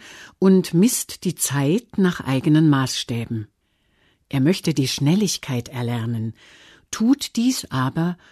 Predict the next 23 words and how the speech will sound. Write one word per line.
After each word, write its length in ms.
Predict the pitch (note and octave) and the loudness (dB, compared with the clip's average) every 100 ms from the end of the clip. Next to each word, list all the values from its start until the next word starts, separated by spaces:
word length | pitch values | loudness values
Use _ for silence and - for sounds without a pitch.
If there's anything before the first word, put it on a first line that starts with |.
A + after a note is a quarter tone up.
| _ | _
in 160 | - D3+ | 0 2
seinem 320 | D3 B2+ C3 | 2 2 0
eigenen 480 | C3 B2 A#2+ C#3+ E3+ | -2 -4 -2 0 0
Tempo. 520 | - C#3 A#2+ A#2 A2 - _ _ _ _ _ _ _ _ _ _ _ | -2 -4 -4 -10 -12 -14 _ _ _ _ _ _ _ _ _ _ _
Später 600 | - - E3+ F3 G3 F3+ | -8 0 2 4 2 2
wird 200 | F3 F3 | 2 0
ihm 200 | E3+ D#3 | 4 4
seine 320 | D3 C3+ C3 | 4 2 2
Schwäche 380 | C3 D3+ D3 E3+ | 0 -2 -4 -4
zur 180 | - F#3 | -4 -6
Stärke. 600 | - G3+ F#3 - B2 A#2+ _ _ _ _ _ _ _ _ | -4 -2 -2 -4 -10 -10 _ _ _ _ _ _ _ _
Was 340 | - C#3 C3 - | -6 -2 -2 -2
er 280 | C3 C3 | -4 -6
einmal 440 | B2+ B2+ B2 A#2+ A#2+ | -4 -4 -2 -4 -4
erfasst 640 | A#2+ A#2+ D3 D#3+ - - | -8 -6 -2 0 -2 -2
hat, 200 | B3 C4 - - - | -4 -4 -12 -20 -6
das 180 | A3 | -4
behält 560 | - A3+ G3 F#3 C#3 - | -2 -2 4 2 2 -4
er. 260 | B2 A2+ A#2 _ _ _ _ _ _ _ _ | -6 -6 -10 _ _ _ _ _ _ _ _
Das 200 | C3+ B2+ | -8 -6
Einzigartige, 920 | - E3 A3+ - - C3+ C3 - B2+ | 0 4 4 2 -2 -4 -4 -4 -4
das 240 | C3 C3 - | -4 -6 -4
Detail, 580 | C3 - F3+ F#3+ E3 | -6 -6 -2 0 0